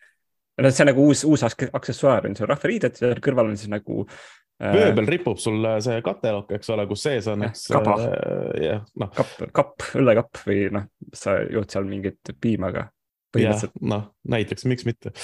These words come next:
Speaker 2: Aga see oli teisipäeval kell üksteist, äh, kutsuti muideks, äh, äh, tutvuma selle lahendusega ja, ja, ja mingil põhjusel tahad-, tahtsid teisipäeval kell üksteist kõik, äh, ettevõtted teha pikniku, sellepärast et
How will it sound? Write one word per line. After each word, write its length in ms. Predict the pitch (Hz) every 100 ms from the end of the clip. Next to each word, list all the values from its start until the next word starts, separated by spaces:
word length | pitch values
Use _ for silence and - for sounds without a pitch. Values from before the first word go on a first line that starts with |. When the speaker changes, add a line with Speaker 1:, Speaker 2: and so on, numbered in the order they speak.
| - - _
Speaker 2:
Aga 180 | 131 135
see 140 | 131 208
oli 140 | 185 135
teisipäeval 760 | 135 220 156 110 117 113 110
kell 160 | 110 143
üksteist, 640 | 196 - 170 175 - - 110
äh, 380 | 104 104 104 101
kutsuti 500 | 143 143 104 - 101
muideks, 480 | 123 135 101 - -
äh, 720 | 110 104 104 101 101 101 101 104 - _ _ _
äh, 360 | - - - 139 123 120
tutvuma 540 | 202 202 110 101 101
selle 240 | 120 107 110
lahendusega 680 | 143 123 95 98 101 104 113
ja, 180 | 113 113 117 117 110
ja, 180 | 113 120
ja 380 | 104 117 117 120
mingil 440 | - 143 202 165 123
põhjusel 320 | 196 123 104
tahad-, 240 | 127 113
tahtsid 240 | - - 127
teisipäeval 460 | 160 139 - 110
kell 160 | 110 151
üksteist 340 | - - -
kõik, 200 | 156 139 -
äh, 220 | 127 127 131
ettevõtted 400 | 117 98 - -
teha 160 | 107
pikniku, 480 | 101 - - 101 -
sellepärast 560 | 113 110 110 113 -
et 100 | 113